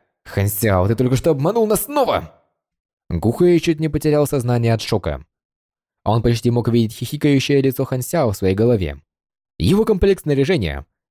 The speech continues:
незавершённая снайперская винтовка «Призрак», электромагнитные сапоги, умная оптическая маска и, наконец-то, полная версия магнитной брони сможет полностью поддержать его изменённый стиль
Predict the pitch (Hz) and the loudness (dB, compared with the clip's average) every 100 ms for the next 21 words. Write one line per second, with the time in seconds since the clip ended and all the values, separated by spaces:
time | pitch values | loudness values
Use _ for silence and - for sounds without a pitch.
0 | - 196 185 131 110 101 90 87 95 87 | -6 0 2 2 0 0 0 0 0 -2
1 | - 95 95 98 98 147 - 127 - - | -2 0 0 -2 -2 -4 -4 -4 -4 -8
2 | - _ _ - 196 175 123 117 110 113 | -16 _ _ 0 0 2 0 0 -2 -2
3 | 95 92 - 92 104 170 160 _ _ _ | -2 -2 -2 -2 0 -2 -4 _ _ _
4 | 123 117 110 107 - 104 110 - 92 117 | 0 2 2 0 -2 -4 -2 0 0 0
5 | 135 - 73 69 _ 196 190 175 165 - | -2 -4 -6 -6 _ -2 0 2 0 0
6 | 117 - 170 165 139 110 110 104 107 104 | -2 0 0 2 2 2 0 0 -2 0
7 | 107 110 107 107 117 147 90 69 - _ | 0 0 0 0 2 0 -2 -6 -14 _
8 | _ - 104 101 95 90 139 175 160 160 | _ -6 0 0 0 0 2 2 2 0
9 | 147 127 120 110 123 - 110 113 143 123 | -2 0 0 0 0 0 0 0 -2 0
10 | 113 113 110 - - 139 82 | 0 0 0 -2 -2 -2 -2